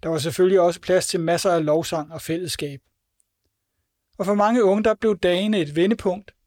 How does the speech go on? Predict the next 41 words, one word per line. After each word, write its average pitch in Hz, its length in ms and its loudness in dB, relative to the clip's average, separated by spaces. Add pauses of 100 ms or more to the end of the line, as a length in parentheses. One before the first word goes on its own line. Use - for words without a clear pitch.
(280)
hvor 202 100 2
troen 240 400 2
gik 220 220 -2
fra 196 220 0
at 156 60 -2
være 156 160 0
noget, 175 420 2
de 175 100 -4
havde 143 260 -2
hørt 233 280 2
om, 196 180 0 (560)
til 214 140 0
et 208 100 -2
personligt 220 600 0
valg 185 280 2 (100)
om 180 160 0
at 180 100 0
følge 160 580 -2
Jesus. 143 440 -12 (2000)
Undervisningen 208 640 2
var 180 60 2
lagt 170 260 -2
i 208 80 -6
hænderne 214 380 0
på 175 320 0
ungdomspræsten 185 800 -2
Sai 160 220 0
Lutang 185 460 -2
fra 208 140 2
U 165 220 2
S - 80 -6
A. 147 120 -4 (840)
Han 165 180 -6
er 180 140 2
en 175 80 -2
efterspurgt 185 580 2
forkynder 202 400 0
blandt 175 320 -2
Chin-kristne 196 680 -2
verden 160 360 -2
over. 156 260 0